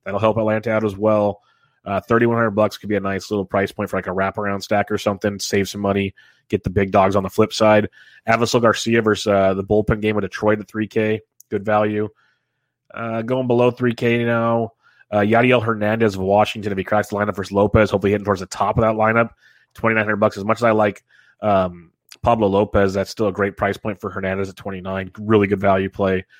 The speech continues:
cash and tournament value. Uh, Benintendi, twenty-nine in your tournaments. Austin Hayes batting second at twenty-nine. It's a good play.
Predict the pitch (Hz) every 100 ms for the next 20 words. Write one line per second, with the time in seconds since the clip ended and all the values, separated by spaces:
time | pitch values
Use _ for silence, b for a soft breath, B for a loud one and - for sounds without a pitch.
0 | b - 113 104 - 104 98 107 101 98
1 | 95 98 98 98 95 b b b b 101
2 | 98 113 123 123 120 113 120 113 113 110
3 | 104 98 - 120 117 117 110 - b b
4 | 117 - 113 110 110 113 - 104 95 -
5 | 113 - 113 - 110 107 101 104 98 -
6 | 107 104